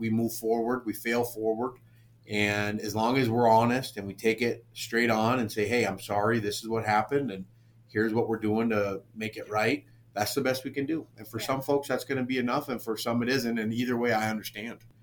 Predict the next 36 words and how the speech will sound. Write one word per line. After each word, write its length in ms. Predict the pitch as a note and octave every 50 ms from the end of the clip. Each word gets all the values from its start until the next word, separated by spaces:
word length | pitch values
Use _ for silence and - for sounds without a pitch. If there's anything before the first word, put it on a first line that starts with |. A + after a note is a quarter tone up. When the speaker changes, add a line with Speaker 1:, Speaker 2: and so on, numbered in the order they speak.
| - - _ - -
Speaker 1:
So 180 | - - C3+
from 160 | C3+ C#3 C#3 C#3
that 260 | D3 E3 G3 - -
standpoint, 460 | - D3 C#3 B2+ A2+ - C3 B2 A#2+
it's 80 | A2+ A#2
been 220 | - C3+ B2 A#2+
really, 640 | A#2 A#2 A#2+ A#2+ B2 A#2+ A#2 A#2 A2+ A2+ A2 A2 - - - - - - _ - _
it's 120 | - B2+ -
been 200 | - D3 C#3 B2+
a 200 | B2 A#2 A2+ - -
huge 400 | - - C#3 C#3+ C#3 C3+ - -
challenge, 380 | - B2 A2 A2 A#2 A#2+ B2+ A#2
but 80 | A2
it's 140 | G#2 G#2+ -
also 320 | A#2 A#2 A#2+ - - B2 A2+
been 260 | A2 A2+ A2 G#2+ G#2+
reinvigorating 840 | A2 A2 G#2+ G#2 G#2+ G#2+ G#2 G#2+ G#2 G#2 G2+ G#2 G2 G2+ G2+ G2+ F#2+
from 180 | - - G#2+ F#2+
the 60 | F2+
standpoint 560 | - - G#2+ G#2 G2+ F#2+ - G#2+ G#2 G#2 G2+
of 240 | G2 G2 G2 F#2 - - _ - - - - - - -
bringing 220 | - A#2 A#2+ A#2
new 120 | A#2 A2+ A2
people 320 | - - G#2+ G#2 - G2+ G#2
on 400 | G#2 G2+ G2 G2 G2 F#2+ F#2+ G2
and 160 | F#2+ F#2 F#2 -
growing 340 | A2+ A2 A2+ A2+ A2+ A2 G#2
their 220 | G#2 G#2 G#2 G#2
skills 500 | G#2 - - - G2+ G2 G2 F#2+ F#2+ F#2+
and 80 | F#2+ F#2+
their 140 | G2 G2 G2
confidence 800 | - - G2+ G2 F#2+ F#2+ - - G#2 G2+ G2+ G2+ F#2+ F#2 -
and 140 | F#2 E2+ F#2
helping 260 | A2 A#2+ A#2+ A#2 A#2
them 120 | A2+ G#2 G#2
overcome 600 | G2+ G2 G2 G2+ - - G#2 G2+ G2+ G2+ G2